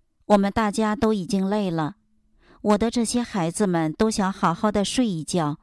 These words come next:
明天我们再谈吧。”第二天上午，贝斯达里诺神父向鲍斯高神父介绍了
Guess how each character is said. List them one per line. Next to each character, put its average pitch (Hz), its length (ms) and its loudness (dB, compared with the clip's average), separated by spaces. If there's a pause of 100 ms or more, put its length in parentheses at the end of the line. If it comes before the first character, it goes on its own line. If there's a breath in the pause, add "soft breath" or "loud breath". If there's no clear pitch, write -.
(480)
明 180 260 2
天 226 400 -2
我 175 100 2
们 156 120 0
再 180 200 -4
谈 151 300 -4
吧。” 156 220 -4 (1700)
第 196 100 2
二 196 160 2
天 185 240 -2
上 185 320 0
午， 156 240 -2 (640 soft breath)
贝 247 180 2
斯 233 160 -2
达 202 220 -2
里 220 200 0
诺 208 220 0
神 151 280 0
父 160 320 -4 (280 soft breath)
向 214 300 2
鲍 233 180 2
斯 - 140 -4
高 233 180 4
神 165 280 2
父 185 200 0
介 196 240 2
绍 180 220 0
了 151 280 -2